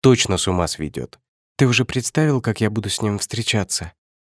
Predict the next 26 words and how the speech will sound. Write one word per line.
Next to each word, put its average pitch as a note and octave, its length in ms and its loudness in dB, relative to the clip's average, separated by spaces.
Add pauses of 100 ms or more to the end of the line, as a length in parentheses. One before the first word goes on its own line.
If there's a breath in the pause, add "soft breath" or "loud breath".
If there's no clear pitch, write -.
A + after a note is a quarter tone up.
(120)
Ты B2 60 6
уже A#2+ 200 4
представил, A#2+ 520 0
как G2+ 180 -2
он G2+ 140 -2
будет A2 280 -2
меня G2+ 220 0
касаться G#2 480 -2
там, A2 260 0
где G2+ 200 -2
мог G2+ 200 -2
бы G2+ 140 -2
касаться G2 480 -4
только G2 320 -4
ты?" F#2+ 320 -8 (560)
Меня A#2 300 6
торкает C3+ 480 2
настолько, A#2 480 2
что - 160 -2
я G#2 120 4
вряд A2+ 260 2
ли G2+ 100 2
смогу F#2+ 320 0
сейчас F#2+ 420 -2
машину F2+ 460 0
вести. B1 500 -10